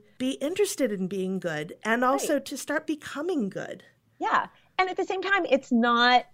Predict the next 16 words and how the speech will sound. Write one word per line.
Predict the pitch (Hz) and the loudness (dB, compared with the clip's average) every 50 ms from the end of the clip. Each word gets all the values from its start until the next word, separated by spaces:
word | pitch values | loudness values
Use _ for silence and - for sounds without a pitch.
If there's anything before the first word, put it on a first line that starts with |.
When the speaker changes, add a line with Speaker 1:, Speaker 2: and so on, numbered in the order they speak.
| - - _ _ _ - | -20 -20 _ _ _ 4
Speaker 2:
like | 247 247 233 214 | 4 6 6 4
she | - 277 247 | 0 -2 0
suddenly | - - 233 233 233 233 233 214 226 | 4 6 6 6 6 4 0 0 -2
flips | 220 - 233 214 - - | -2 -2 -4 -4 -4 0
on | - 202 190 190 | 0 2 2 2
a | 190 | 0
switch. | - - - 415 392 - - - - - - _ _ | 0 0 4 6 6 6 4 2 -8 -14 -16 _ _
It's | - 262 294 302 | 4 6 6 6
Speaker 1:
Right. | 214 208 165 147 | 6 4 2 -2
Speaker 2:
hard. | - - - - - - - 247 262 294 359 440 480 440 330 254 190 - 170 - - - _ _ | -6 -12 -14 -16 -16 -2 4 6 6 8 8 8 8 8 8 8 6 6 2 0 -2 -6 _ _
We | - 254 262 277 | 0 2 2 2
see | 277 - - 302 403 453 | 2 2 4 6 6 8
her | - 349 302 277 202 165 - | 8 6 4 4 2 0 -2
working | - 233 302 523 539 - 349 247 208 175 | 0 2 4 4 4 4 2 2 2 0
at | 160 135 143 - | 0 -2 -2 -2
it | - - - | -2 -4 -4